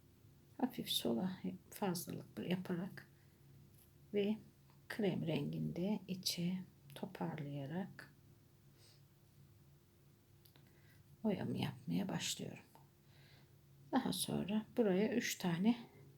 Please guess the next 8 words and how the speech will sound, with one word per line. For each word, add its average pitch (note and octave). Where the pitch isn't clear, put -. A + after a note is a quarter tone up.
zürafamı -
yapıyorum. -
Bir, F#3
iki F#3
ve G#3+
üç. -
Daha B3+
sonra E3